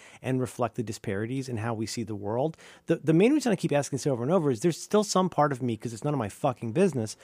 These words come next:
but there's still some part of me that thinks you are, you are currently going through a very profound X Y confusion. And that's why when people like me say, "Why are you doing DoorDash delivery?" I'm not making fun of you for needing a job.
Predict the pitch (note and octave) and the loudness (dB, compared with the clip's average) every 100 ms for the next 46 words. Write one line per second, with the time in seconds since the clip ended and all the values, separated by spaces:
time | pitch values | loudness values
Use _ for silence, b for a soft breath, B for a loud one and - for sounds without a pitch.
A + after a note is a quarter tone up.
0 | B B C#3+ C3+ - C4 B3+ - A#3 F#3+ | B B 2 4 2 2 2 4 6 6
1 | C3 B2 D3 F#3 D3 A#2+ - D3+ F3+ E3 | 4 0 0 2 2 0 -8 -2 0 0
2 | - - G#3+ G3+ C#3 C3+ B2+ A2+ C3 A2 | -2 -4 -2 -2 -2 0 -2 -2 -6 -6
3 | G2+ G#2 B2 C3 D#3 D3+ C#3 B2 A#2 - | -8 -10 -8 -2 2 2 0 -2 -6 -8
4 | A2 - A2 G#2 G2+ - _ _ _ _ | -10 -6 -4 -2 -4 -10 _ _ _ _
5 | _ _ _ - A2 - G#2 F#2 F2+ - | _ _ _ -8 -8 -8 -8 -8 -8 -14
6 | F2+ - C#2+ - G2 - - B2+ B2 C#3 | -16 -14 -14 -14 -16 -14 -6 -4 -2 2
7 | D#3 - E3 C#3+ C3 D#3+ - C3 B2 A2+ | 2 6 6 6 4 2 0 2 2 0
8 | C3 D3 - A#2 A2+ B - A#2+ B2+ C3+ | 0 -2 0 -2 -4 B -14 -8 -2 2
9 | C3+ A#2 A2+ G#2+ A2+ C#3 F#2+ - - F#2 | 2 2 0 -2 0 0 -2 -6 -8 -8
10 | F2+ F#2 F2+ B B C#3 D3 E3+ E3 D3+ | -8 -10 -12 B B 2 4 4 2 -2
11 | C3 - A2 A#2 B2+ C#3+ A#2+ A2 G#2+ G#2 | -2 -4 -2 -2 -2 -4 -2 -2 -2 -4
12 | F2 G#2+ A2 | -4 -4 -4